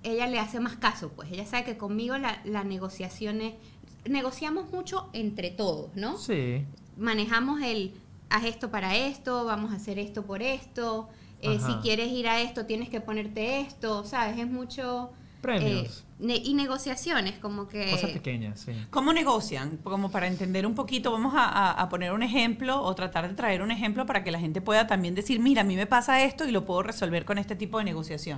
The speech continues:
Speaker 1: Esta mañana me dijo,
Speaker 2: Mm.
Speaker 1: por ejemplo, "Hazme un peinado", un peinado que es difícil. Nosotras tenemos un tema con los peinados porque ella es muy intensa con su pelo y su cosa. Entonces yo, "Hija, esta mañana no tenemos tiempo de ese peinado. Te puedo hacer este, que es más fácil. Mañana nos paramos un poquito más temprano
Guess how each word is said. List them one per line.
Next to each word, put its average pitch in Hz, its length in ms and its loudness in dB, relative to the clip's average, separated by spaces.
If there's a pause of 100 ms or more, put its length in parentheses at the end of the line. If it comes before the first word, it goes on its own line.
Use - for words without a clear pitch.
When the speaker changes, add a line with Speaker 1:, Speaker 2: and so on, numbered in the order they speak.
(140)
Speaker 1:
Esta - 180 -2
mañana 135 240 4
me 143 120 8
dijo, 143 120 6
Speaker 2:
Mm. - 20 0
Speaker 1:
por - 80 0
ejemplo, 254 300 -2
"Hazme 269 220 -2
un 339 80 -2
peinado", 330 340 -2
un 214 80 -4
peinado 254 300 -4
que 214 80 -6
es 214 60 -6
difícil. 208 440 -8
Nosotras 208 420 -8 (500)
tenemos 220 360 -2
un 262 100 -4
tema 262 220 -4
con 247 140 -4
los 214 80 -6
peinados 208 440 -4
porque 214 220 -8
ella 180 120 -4
es 214 100 -4
muy 233 240 -2
intensa 220 520 -2
con 226 140 -4
su 214 160 -8
pelo 170 260 -6
y 160 40 -8
su 160 160 -14
cosa. 165 220 -16
Entonces 190 320 -8
yo, 233 180 -2 (280)
"Hija, 240 320 -2
esta 254 220 -8
mañana 302 240 -4
no 302 120 -6
tenemos 262 340 -8
tiempo 285 260 -4
de 262 60 -4
ese 254 160 -10
peinado. 214 640 -4
Te 233 120 -4
puedo 247 400 -2
hacer 302 300 -6
este, 247 340 -8
que 208 120 -10
es 208 60 -6
más 233 220 -6
fácil. 226 420 -6
Mañana 208 380 -4
nos 254 140 -6
paramos 208 420 -4
un 196 80 -6
poquito 214 460 -8
más 254 240 -8
temprano 240 640 -6